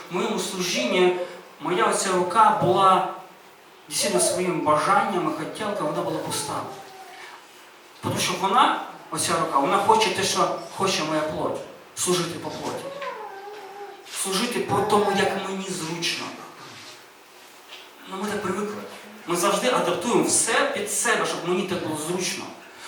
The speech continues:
Ну, служіння в Господі, вона не про мою зручність десь. Вона десь про зручність,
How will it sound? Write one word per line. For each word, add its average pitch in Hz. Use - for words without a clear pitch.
Ну, 202
служіння 233
в 202
Господі, 226
вона 240
не 233
про 220
мою 214
зручність 214
десь. -
Вона 175
десь 202
про 175
зручність, 190